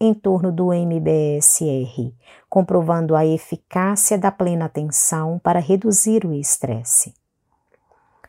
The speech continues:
O programa de redução do estresse baseado em plena atenção foi inicialmente aplicado nos próprios pacientes acamados no Centro Médico da Universidade de Massachusetts.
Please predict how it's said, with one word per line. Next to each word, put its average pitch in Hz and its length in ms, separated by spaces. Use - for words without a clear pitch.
O 220 60
programa 254 460
de 214 80
redução 170 640
do 143 100
estresse 151 760
baseado 165 540
em 160 80
plena 156 360
atenção 170 680
foi 254 200
inicialmente 208 760
aplicado 180 640
nos 190 220
próprios 240 560
pacientes 180 720
acamados 165 720
no 208 120
Centro 226 460
Médico 190 640
da 185 100
Universidade 170 880
de 160 140
Massachusetts. - 1300